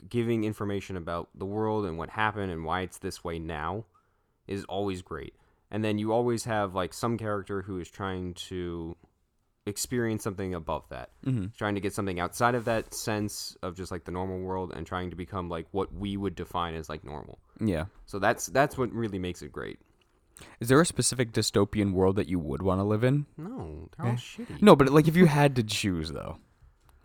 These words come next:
Speaker 2: Like, out of the stuff that we've talked
Speaker 1: <sighs>
Speaker 2: about, like, is there anyone that you'd be like, "Oh, yeah, fuck it, I could survive in that"?
Speaker 1: I don't know. Like, the Never Let Me Go one, I know we talked about
Speaker 2: Yeah.
Speaker 1: that, which is like
Speaker 2: Well, 'cause that doesn't affect us, 'cause it's
Speaker 1: Yeah,
Speaker 2: only
Speaker 1: it's clones,
Speaker 2: clones.
Speaker 1: which is great.
Speaker 2: <laughs>
Speaker 1: Sick.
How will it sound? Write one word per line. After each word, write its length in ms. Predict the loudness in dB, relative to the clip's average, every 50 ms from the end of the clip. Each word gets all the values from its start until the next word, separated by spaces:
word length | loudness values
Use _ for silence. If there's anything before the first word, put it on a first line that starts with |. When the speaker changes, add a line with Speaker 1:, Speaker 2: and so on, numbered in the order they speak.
| 0 6
Speaker 2:
Like, 120 | 10 12 12
out 120 | 12 12
of 80 | 12 10
the 80 | 8 8
stuff 180 | 8 8 8
that 80 | 8 8
we've 160 | 8 6 6
talked 240 | 8 8 6 8 6
Speaker 1:
<sighs> 0 |
Speaker 2:
about, 180 | 4 6 6
like, 120 | 6 6 6
is 100 | 6 6
there 140 | 8 8 10
anyone 320 | 8 8 8 8 6 6
that 60 | 6
you'd 180 | 4 2 2 2
be 60 | 0
like, 140 | 0 2 6
"Oh, 220 | 6 8 8 8 8
yeah, 60 | 6 6
fuck 220 | 4 2 0 2
it, 60 | 2 2
I 60 | 2
could 140 | 2 2 2
survive 320 | 4 6 6 6 4 2
in 100 | 0 -2
that"? 220 | 0 0 -2 -2 -4 -10 -20 -20 -20 -20 -12 -8
Speaker 1:
I 60 | -6 -4
don't 120 | -2 -2
know. 160 | -2 -2 -2 0
Like, 140 | -2 0 0
the 80 | 0
Never 240 | 2 2 2 2 2
Let 140 | 2 2 2
Me 100 | 0 0
Go 160 | 2 2 2 2
one, 260 | 2 0 0 -2 -2 -2
I 80 | -2 -2
know 160 | -2 -2 -2
we 80 | -4 -4
talked 240 | -4 -4 -6 -6 -6
about 120 | -2 2 4
Speaker 2:
Yeah. 200 | 6 6 6 6
Speaker 1:
that, 140 | 4 0 -4
which 180 | -6 -10 -10 -10
is 140 | -12 -10 -4
like 140 | 2 6 6
Speaker 2:
Well, 140 | 6 6
'cause 260 | 6 6 6 6 8 8
that 140 | 8 6 8
doesn't 240 | 8 8 10 10 10
affect 420 | 8 6 6 4 4 6 6 6
us, 120 | 6 6 6
'cause 160 | 6 6 6
it's 120 | 6 8 8 10
Speaker 1:
Yeah, 80 | 12
Speaker 2:
only 160 | 12 12 12
Speaker 1:
it's 80 | 10 8
clones, 680 | 8 8 10 12 12 12 12 12 10 10 10 10 10 8
Speaker 2:
clones. 20 |
Speaker 1:
which 120 | 6 6 4
is 60 | 4
great. 360 | 6 8 8 8 8 6 6
Speaker 2:
<laughs> 20 | 4
Speaker 1:
Sick. 400 | 4 4 4 4 4 2 2